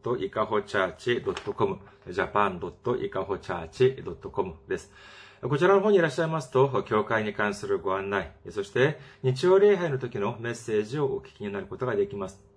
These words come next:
なお、日曜礼拝の時のメッセージは、動画サイト、YouTubeを通して、えー、皆様が視聴されることもできますし、またはポッドキャストを通して、音声としてお聞きになることもできます。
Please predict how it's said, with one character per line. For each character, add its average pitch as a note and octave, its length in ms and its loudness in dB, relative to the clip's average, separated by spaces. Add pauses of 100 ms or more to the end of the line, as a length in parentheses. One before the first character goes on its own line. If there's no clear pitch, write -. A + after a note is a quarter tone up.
(440)
な G3 100 8
お、 F#3 60 8
日 D3 200 -2
曜 F#3+ 120 8
礼 G#3 100 6
拝 A3 120 -2
の F#3 80 -2
時 D3 120 -8
の C3 80 0
メ B2+ 120 0
ッ C3+ 40 2
セ C3 140 -4
ー G#2+ 140 2
ジ G2 120 -8
は、 G2+ 480 -2
動 A2+ 200 -2
画 C3 100 0
サ C3 160 -6
イ A#2 80 -6
ト、 F2 240 -6
YouTube C#3+ 520 0
を C3 140 4
通 A2+ 240 -8
し - 60 -16
て、 - 280 -2 (100)
え E2+ 300 -6
ー、 F2 40 -6
皆 G2 140 -8
様 F#2 200 -10
が F2 100 -12
視 - 100 -18
聴 G#2+ 160 -2
さ G#2+ 160 -4
れ G2+ 80 0
る G2 80 0
こ G2 80 -4
と G2 100 -6
も G2 80 -4
で F#2 120 -6
き G#2 100 -12
ま F#2+ 100 -8
す F2+ 140 -12
し、 B2+ 320 0 (420)
ま C3 140 4
た G3 80 4
は D#3 140 2
ポ A2+ 160 -4
ッ G#3+ 60 -6
ド D3+ 120 -4
キ G#3 80 -2
ャ A3 80 0
ス - 80 -16
ト D3+ 100 0
を A#2 80 0
通 A2 260 -6
し - 40 -20
て、 C3+ 340 -2
音 F#3+ 240 -2
声 C#3+ 240 -2
と A#2 160 -8
し G#2+ 80 -14
て B2+ 320 -2
お F2+ 60 -4
聞 - 180 -16
き G2+ 80 -8
に G2 80 -6
な F#2+ 80 -6
る F#2 60 -12
こ - 100 -12
と - 80 -6
も C3+ 120 0
で G2+ 120 2
き - 80 -12
ま F2+ 140 -10
す。 - 120 -20